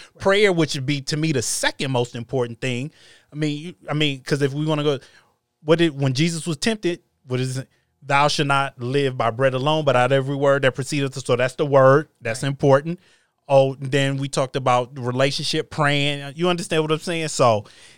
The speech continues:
Speaker 1: uh, that's a whole nother show we can get into. But why is though we feel as though these important parts need to be shoved aside, and on Sundays we have to do it this way? What if on a Sunday is like, we, we doing a whole study series this Sunday?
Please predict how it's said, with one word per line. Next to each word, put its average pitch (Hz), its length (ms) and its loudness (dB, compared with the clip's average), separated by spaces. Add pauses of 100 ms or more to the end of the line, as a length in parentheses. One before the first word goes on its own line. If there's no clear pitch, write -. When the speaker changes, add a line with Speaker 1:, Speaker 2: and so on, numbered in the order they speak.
(380)
Speaker 1:
uh, - 320 -20
that's 156 220 0
a 135 80 4
whole 147 240 6
nother 139 280 2
show 117 200 0
we 117 160 -4
can 117 140 -12
get 123 160 -2
into. 131 240 -4
But 127 260 0 (360)
why 156 220 -2
is 220 180 -2
though 180 120 6
we 165 180 -2
feel 147 240 -2
as 131 120 -4
though 127 180 4
these 147 260 -4
important 139 460 -2
parts 156 280 -2
need 139 200 -6
to 127 60 -4
be 123 160 -4
shoved 135 340 0
aside, 120 400 -2
and 127 140 -2
on 110 100 -6
Sundays 143 480 -2
we 123 100 -4
have 139 240 -4
to 123 60 -10
do 117 200 -6
it 110 100 -8
this 120 200 -8
way? 104 220 -10 (380)
What 202 160 -2
if 220 200 -4
on 147 200 -2
a - 40 0
Sunday 185 420 -4
is 139 120 -4
like, 110 300 0 (420)
we, 147 220 -6
we 143 160 0
doing 147 260 4
a 120 60 4
whole 151 260 4
study 143 400 -2
series 117 600 -4
this 131 200 0
Sunday? 104 420 -2